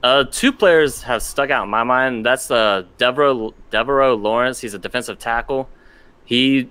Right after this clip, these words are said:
started, like, pretty much just trying to make a roster spot for the Browns, and I think he's actually gonna make it the way he's played, and he had two sacks against the Bucs there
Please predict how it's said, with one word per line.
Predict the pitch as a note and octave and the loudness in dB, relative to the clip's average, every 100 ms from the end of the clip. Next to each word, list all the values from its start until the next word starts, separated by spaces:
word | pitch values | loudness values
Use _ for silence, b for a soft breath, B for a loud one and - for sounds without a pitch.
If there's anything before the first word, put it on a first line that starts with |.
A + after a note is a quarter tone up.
| _ | _
started, | - - A#2+ C3 C3 G2+ F2 G#2+ | -14 -4 0 2 2 0 -8 -4
like, | F#2 F2 - - | -4 -4 -14 -8
pretty | C3+ | -4
much | B2+ A#2+ - - | -2 -2 -4 -10
just | - A2 - - | -4 -4 -6 -12
trying | A2+ A#2 A2 | -4 -2 -2
to | G#2 | -2
make | G2+ | -2
a | G2+ | 0
roster | G2 G2 - | 0 -2 -4
spot | F2 - G2+ - | -12 -4 -4 -4
for | G2 | -8
the | F#2 | -2
Browns, | G2+ G2 F#2 - | -2 -2 -6 -8
and | G2 G2+ G2 G2 | -4 -2 -2 -4
I | F#2+ | -6
think | - B2 - | -2 -4 -2
he's | A#2 G#2 G2+ - | -4 -4 -8 -6
actually | G#2+ - A#2 | -6 -4 -6
gonna | G#2+ G2 | -4 -4
make | F2 G#2 G#2 | -2 -2 -2
it | A2 | -4
the | G2 | -4
way | G#2 G2+ | -4 -2
he's | G2 | -6
played, | - G#2 A2 G2+ | -4 -2 0 -2
and | G2 | -6
he | A#2 | -2
had | A#2 - | -2 -4
two | A#2+ | -8
sacks | G#2 A2+ A2 G2 - - - _ _ _ _ _ _ _ _ - | -4 -2 -2 -4 -10 -14 -18 _ _ _ _ _ _ _ _ -12
against | G2 G#2+ A2 - | -6 -2 -2 -4
the | |
Bucs | F#2+ F#2+ - | -2 -2 0
there | G#2 G2+ F#2+ | 0 0 -2